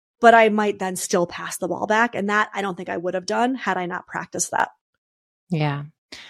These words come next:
Speaker 2: I'm thinking, well, first of all, I think what you're saying feels like a nice transition to maybe being a little bit more boundaried with my
Speaker 1: Mm-hmm.
Speaker 2: energy if that feels really hard for me.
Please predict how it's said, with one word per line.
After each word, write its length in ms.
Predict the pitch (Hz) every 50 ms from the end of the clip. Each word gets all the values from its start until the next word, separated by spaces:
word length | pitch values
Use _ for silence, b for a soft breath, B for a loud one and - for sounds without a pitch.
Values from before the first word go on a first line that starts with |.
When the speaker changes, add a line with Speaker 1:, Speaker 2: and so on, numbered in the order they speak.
| B B B
Speaker 2:
I'm 140 | - 175 160
thinking, 440 | 147 170 160 147 151 151 151 151 143
well, 120 | 131 156
first 280 | 147 - 185 170 - -
of 80 | 156 147
all, 80 | 147
I 100 | 143 143
think 300 | 135 - 151 139 135 -
what 200 | 151 147 147 -
you're 120 | - 147 135
saying 380 | - - 139 135 139 143 147
feels 260 | - 143 135 135 -
like 140 | 139 131 -
a 40 | 139
nice 300 | 135 131 127 127 127 -
transition 1000 | - - - 151 135 131 127 120 - 127 127 - - 165 165 175 180 185 185 180
to 300 | - - - 139 135 139
maybe 300 | 143 143 147 143 - 156
being 300 | 147 - 156 156 156 156
a 40 | 156
little 240 | 151 160 156 160 151
bit 300 | 143 - 156 151 - -
more 560 | 160 156 156 156 156 156 156 151 160 160 156 _ _ _ B B B B B B B B B B B _ _
boundaried 480 | 165 160 160 160 160 180 175 175 175 170
with 180 | 175 175 -
my 120 | - 175 170
Speaker 1:
Mm-hmm. 80 | 175
Speaker 2:
energy 460 | 175 170 170 170 175 - 175 170 170 -
if 140 | - -
that 180 | - 147 - -
feels 240 | - 147 135 131 -
really 200 | 143 139 139 135
hard 320 | 127 - - 131 135 131 -
for 140 | - 170
me. 260 | 165 175 175 170 170